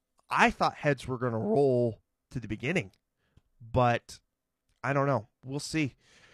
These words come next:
Rob Iman, expectations is the front office will be shaken up more in the off season. <sighs> True. But again,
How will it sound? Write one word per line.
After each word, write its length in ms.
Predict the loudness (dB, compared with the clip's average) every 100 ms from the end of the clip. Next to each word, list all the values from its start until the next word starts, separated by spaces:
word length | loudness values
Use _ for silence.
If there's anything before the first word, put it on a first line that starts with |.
| _ 0
Rob 280 | 4 6
Iman, 480 | 6 4 2 0 -2
expectations 960 | -8 -14 -4 -4 -2 -2 -2 -6 -8 -4
is 140 | -4
the 60 | -6
front 260 | -6 -2 0
office 340 | 0 -4 -10
will 80 | -10
be 80 | -10
shaken 440 | -4 -4 -4 -4
up 160 | -6 -6
more 300 | -6 -4 -4
in 80 | -6
the 120 | -10 -4
off 300 | -2 -2 -4
season. 640 | -10 -10 -6 -4 -4 -6 -10 _ _ _ _ _ -20 -20 _ _ _ _ _ _ -8
<sighs> 380 | -6 -6 -10
True. 680 | -8 -4 -2 0 0 -2 -6 -10 -20 -6
But 160 | 0 0
again, 520 | 0 2 2 2 -2